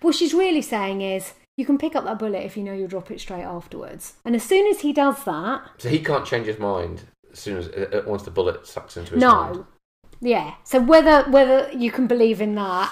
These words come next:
Speaker 1: is
Speaker 2: See,
Speaker 1: dubious.
Speaker 2: yeah, it, it,
Speaker 1: But the
Speaker 2: see
Speaker 1: concept makes sense to me. The execution, y-,
Speaker 2: Yeah.
Speaker 1: yeah.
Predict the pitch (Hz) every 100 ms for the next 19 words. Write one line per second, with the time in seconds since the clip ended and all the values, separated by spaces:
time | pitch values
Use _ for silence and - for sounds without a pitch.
0 | - 254 214 - 269 240 226 226 220 233
1 | 320 151 139 139 135 151 156 - 160 269
2 | 269 151 - 339 359 349 330 - 214 208
3 | - - 240 226 - - 269 226 - -
4 | - 180 175 170 180 220 226 214 226 -
5 | 220 196 - 202 196 202 - 220 226 220
6 | 214 214 190 185 185 185 180 190